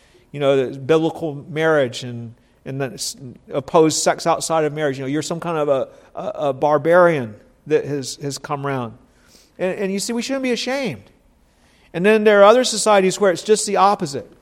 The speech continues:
you know, that, that, uh, oppression is not a big deal. Like, oh, that's just the way it is. You know, somebody's, this person's great, so that everybody has to be under their,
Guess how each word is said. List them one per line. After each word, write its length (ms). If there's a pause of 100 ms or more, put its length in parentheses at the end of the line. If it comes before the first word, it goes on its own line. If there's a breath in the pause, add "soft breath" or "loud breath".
(120)
you 60
know, 240 (400 soft breath)
that, 340
that, 320
uh, 360 (460 soft breath)
oppression 560
is 160
not 180
a 20
big 180
deal. 320 (460)
Like, 300
oh, 180
that's 260
just 240
the 80
way 220
it 80
is. 300
You 60
know, 100
somebody's, 720 (220 soft breath)
this 140
person's 380
great, 400
so 180
that 180 (200 soft breath)
everybody 440
has 260
to 120
be 180
under 280
their, 360